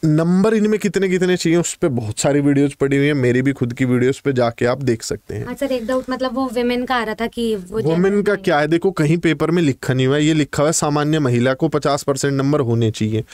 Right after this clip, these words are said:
Speaker 1: लेकिन पूरे पेपर में कहीं नहीं लिखा नोटिफिकेशन में कि सामान्य महिला में हम ब-, बिहार की महिलाओं को सामान्य मानेंगे। तो आप भर सकते हैं, कल को कुछ दिक्कत आए कोर्ट केस करके भी अपनी जॉब ले सकते हैं।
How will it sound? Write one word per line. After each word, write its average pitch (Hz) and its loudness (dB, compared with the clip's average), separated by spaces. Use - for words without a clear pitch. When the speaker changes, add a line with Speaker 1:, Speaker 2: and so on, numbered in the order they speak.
Speaker 1:
लेकिन 156 2
पूरे 165 2
पेपर 165 0
में 175 0
कहीं 127 2
नहीं 160 2
लिखा 156 0
नोटिफिकेशन 143 -2
में 151 0
कि 175 2
सामान्य 147 0
महिला 123 2
में 156 0
हम 170 0
ब-, 120 0
बिहार 131 2
की 147 0
महिलाओं 120 2
को 120 -2
सामान्य 117 0
मानेंगे। 117 0
तो 156 2
आप 156 0
भर 131 0
सकते 160 -2
हैं, 175 0
कल 143 2
को 151 2
कुछ 156 0
दिक्कत 143 0
आए 147 2
कोर्ट 139 0
केस 117 0
करके 117 0
भी 120 0
अपनी 117 -2
जॉब 117 0
ले 117 2
सकते 127 -2
हैं। 165 -2